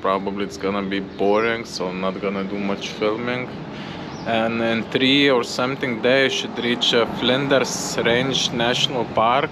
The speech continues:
where the real outback begins. So then it's gonna be the start of a real, uh, adventure, let's say that. And, uh, yeah,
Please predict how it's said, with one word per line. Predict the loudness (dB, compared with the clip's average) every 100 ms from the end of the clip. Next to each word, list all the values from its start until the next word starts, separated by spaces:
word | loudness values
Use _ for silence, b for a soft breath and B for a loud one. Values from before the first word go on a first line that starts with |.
| 0
where | 0 2
the | 2 2
real | 4 4 4 4 6 4 2 -2 -10 0
outback | 4 4 2 0 2 2 -2 -8 -6
begins. | -4 2 4 4 4 0 -6 -8
So | -10 -10 -2 2 2
then | 2 0 2
it's | 0 -2
gonna | -2 0 0 -2
be | 0 0 0 2 2 0 B B B B -4
the | 0 0
start | 0 2 2 2 -2
of | -2 0
a | 2 4 4 4 4 4 4
real, | 4 4 4 4
uh, | 4 4 0 -6 -2
adventure, | -2 2 2 2 2 2 2
let's | 2 0 0
say | 0 2
that. | 4 4 0 -6 -16 -16 B B B B B B -12 -10 -2
And, | 2 4 4 2
uh, | 2 2 2 2 0 0
yeah, | 2 4 4